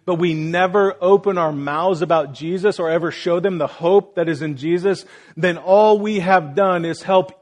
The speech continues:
ease them straight into hell. We've just created a more comfortable pathway to an eternal fire.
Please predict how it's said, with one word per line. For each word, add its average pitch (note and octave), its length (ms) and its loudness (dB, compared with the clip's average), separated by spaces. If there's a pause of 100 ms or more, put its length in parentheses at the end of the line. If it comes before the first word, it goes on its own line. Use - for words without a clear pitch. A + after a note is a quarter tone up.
ease G3+ 340 -4
them F#3+ 240 -2
straight G3 460 -2
into E3+ 280 -4
hell. C#3 300 -4 (2250)
We've C#3 100 -20
just E3 160 -10
created F#3 320 2
a E3+ 40 -2
more F3 180 4
comfortable G#3+ 560 0
pathway D#3+ 840 -2 (360)
to D3+ 580 -2
an D3+ 140 -10
eternal D3 420 -8
fire. A2 460 -10